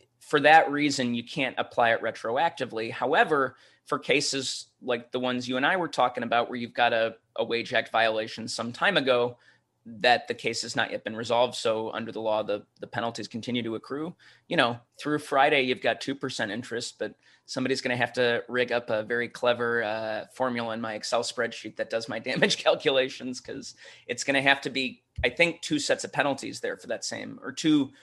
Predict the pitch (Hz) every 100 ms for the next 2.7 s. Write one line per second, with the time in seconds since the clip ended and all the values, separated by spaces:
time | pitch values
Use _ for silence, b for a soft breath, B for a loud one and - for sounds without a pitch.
0 | b - 185 165 147 139 147 147 139 135
1 | 123 123 - - _ _ 135 127 120 127
2 | 120 117 107 117 127 - 139